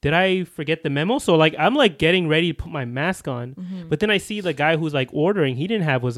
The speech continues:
Speaker 1: his on. They weren't saying anything. It's like, "Okay, I guess not." But then I walked out of there being like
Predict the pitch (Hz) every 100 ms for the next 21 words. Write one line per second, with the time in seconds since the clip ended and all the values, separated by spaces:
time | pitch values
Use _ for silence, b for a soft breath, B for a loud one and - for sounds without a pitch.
0 | 117 135 127 131 127 131 160 165 190 196
1 | 175 131 127 113 _ 160 202 - 135 127
2 | 151 - 127 160 127 131 b b b b
3 | b 151 170 202 196 190 160 143 185 233
4 | 180 214 180 147 147 143 131 120